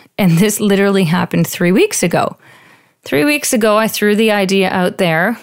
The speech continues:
that we're gonna do what we call a boost box.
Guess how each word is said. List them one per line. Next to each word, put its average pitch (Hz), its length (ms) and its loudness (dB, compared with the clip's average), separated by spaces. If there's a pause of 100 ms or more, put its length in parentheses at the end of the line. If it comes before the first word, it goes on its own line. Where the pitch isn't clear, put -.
(180)
that 175 420 -4 (840)
we're 175 180 0
gonna 202 220 0
do 165 420 -2 (560)
what 185 160 -2
we 202 80 -2
call 160 320 -2
a 208 60 2
boost 403 380 0
box. - 500 -4